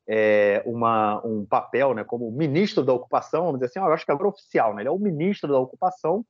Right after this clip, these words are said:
é, ou seja, você descola a, a questão, é, é, da autoridade civil na Cisjordânia de uma questão militar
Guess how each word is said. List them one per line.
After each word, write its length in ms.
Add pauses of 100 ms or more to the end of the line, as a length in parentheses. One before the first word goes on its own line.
(320)
é, 100
ou 100
seja, 280
você 340
descola 920 (320)
a, 420
a 40
questão, 720 (320)
é, 580
é, 40
da 120
autoridade 520
civil 400
na 100
Cisjordânia 760 (280)
de 80
uma 140
questão 420
militar 640